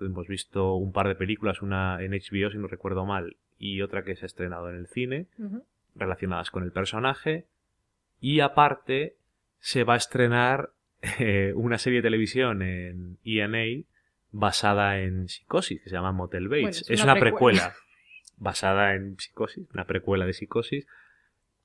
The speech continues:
Speaker 2: Presicosis.
Speaker 1: Eh, lo cual es un concepto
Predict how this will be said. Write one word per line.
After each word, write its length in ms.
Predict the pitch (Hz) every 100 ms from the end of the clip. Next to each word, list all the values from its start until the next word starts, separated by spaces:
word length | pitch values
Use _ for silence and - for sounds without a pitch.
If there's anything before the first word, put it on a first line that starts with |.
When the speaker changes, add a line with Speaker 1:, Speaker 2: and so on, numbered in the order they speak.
| -
Speaker 2:
Presicosis. 560 | - - 214 170 247 131
Speaker 1:
Eh, 400 | 135 123 110 92 - - _ - _ _ _ _ _ -
lo 200 | 131 113
cual 160 | 123 123
es 100 | 120
un 60 |
concepto 800 | 113 107 117 - 110 104 101 -